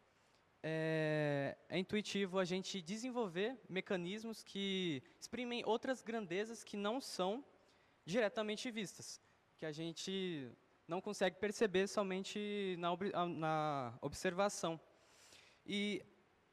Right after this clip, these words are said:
as três propriedades, é, mais relevantes,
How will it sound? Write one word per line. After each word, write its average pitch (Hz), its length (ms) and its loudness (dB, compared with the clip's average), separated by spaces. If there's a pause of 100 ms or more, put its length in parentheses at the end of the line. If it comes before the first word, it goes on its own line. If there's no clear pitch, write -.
(240)
as 208 200 -4
três 269 240 2
propriedades, 180 1040 -2 (140)
é, 139 380 2
mais 165 240 2
relevantes, 175 920 2